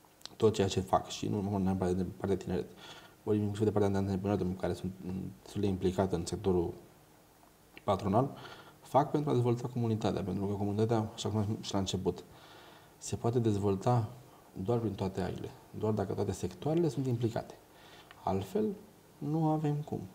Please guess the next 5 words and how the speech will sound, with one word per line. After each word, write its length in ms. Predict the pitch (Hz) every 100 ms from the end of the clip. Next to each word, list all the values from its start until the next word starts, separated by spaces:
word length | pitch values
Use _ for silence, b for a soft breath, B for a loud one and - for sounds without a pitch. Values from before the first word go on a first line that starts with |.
| - -
Și, 540 | - - 110 104 104 104 104 101
uh, 60 | 202 B B B B B - - 101
eu 80 | 107
cred 340 | 101 123 123 - -
că 800 | 120 117 113 110 104 101 104